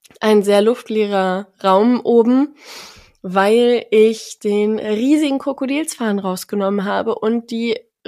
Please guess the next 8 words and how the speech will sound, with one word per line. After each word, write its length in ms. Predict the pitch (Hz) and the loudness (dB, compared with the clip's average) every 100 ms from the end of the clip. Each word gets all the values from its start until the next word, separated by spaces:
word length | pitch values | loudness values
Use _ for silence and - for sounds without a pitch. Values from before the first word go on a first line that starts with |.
| 202 | 0
raumgreifende 1120 | 214 262 269 247 185 214 220 240 233 233 233 | 2 2 0 -2 -4 -4 -4 -4 -2 -2 -4
Pumila, 600 | 233 240 247 254 208 208 | -6 -4 0 0 0 -2
also 220 | 214 185 180 | -4 -6 -10
die 160 | 190 | -12
Ficus 380 | 185 233 - 208 | -12 -12 -12 -18
pumila, 500 | - 202 202 208 202 | -12 -8 -6 -4 -6
diese 240 | 202 190 | -8 -12
Kletterfeige. 920 | - - 214 190 - 175 175 170 202 | -10 -8 -6 -6 -6 -4 -4 -2 -2